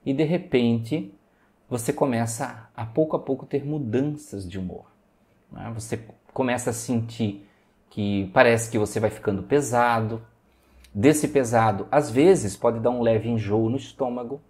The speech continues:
e desse leve enjoo dá uma dor de cabeça. Às vezes não tem o enjoo e a dor de cabeça, você só se sente pesado, e começam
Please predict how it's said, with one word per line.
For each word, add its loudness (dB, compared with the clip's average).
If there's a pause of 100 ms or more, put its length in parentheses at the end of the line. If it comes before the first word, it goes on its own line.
(460)
e -10
desse -2
leve 0
enjoo -2
dá -4
uma -4
dor -4
de -6
cabeça. -2
Às -2
vezes 0
não 0
tem -4
o -4
enjoo -2
e 0
a -6
dor -14
de -20
cabeça, -8
você -20
só -14
se -14
sente -10
pesado, -4 (520)
e -6
começam -2